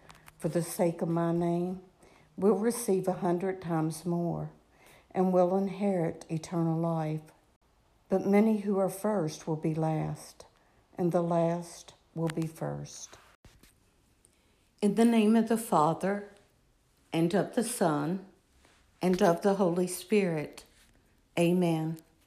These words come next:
Hail Mary, full of grace, the Lord is with you. Blessed are you among women, and blessed is the fruit of your womb,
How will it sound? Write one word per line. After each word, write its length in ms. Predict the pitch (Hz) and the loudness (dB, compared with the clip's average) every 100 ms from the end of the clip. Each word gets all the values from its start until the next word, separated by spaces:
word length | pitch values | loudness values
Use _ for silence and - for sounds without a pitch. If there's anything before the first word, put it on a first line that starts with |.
| _ - _ _ _ _ _ _ - _ | _ -20 _ _ _ _ _ _ -20 _
Hail 280 | - 220 226 | 0 4 6
Mary, 560 | 226 226 214 180 135 151 | 8 6 6 4 2 0
full 340 | - 175 160 | -4 -2 -2
of 160 | 147 - | -2 -2
grace, 680 | 147 147 170 180 - - - _ _ - _ | 0 0 -4 -6 -10 -14 -18 _ _ -20 _
the 100 | - | -2
Lord 320 | 185 170 175 202 | 4 6 6 4
is 200 | 202 196 | 2 2
with 360 | 208 208 - | 0 0 -4
you. 380 | 160 143 147 - - _ - - - _ | -4 -4 -6 -10 -20 _ -20 -20 -20 _
Blessed 360 | - 196 202 - | 4 6 6 2
are 140 | 233 | 4
you 300 | 220 185 156 | 4 4 2
among 400 | 151 160 147 147 | 2 0 0 0
women, 460 | 143 143 151 180 175 - - - - | 2 2 2 0 -4 -10 -20 -20 -4
and 200 | 175 185 | 0 2
blessed 600 | 180 175 202 - 208 208 | 4 4 4 2 2 0
is 160 | 160 160 | -4 -4
the 140 | 151 | -6
fruit 580 | 143 - 175 170 175 - 151 | -6 0 2 2 0 -4 -6
of 160 | 147 | -4
your 240 | 170 170 170 | 0 2 0
womb, 480 | 160 160 160 170 | -2 0 0 -2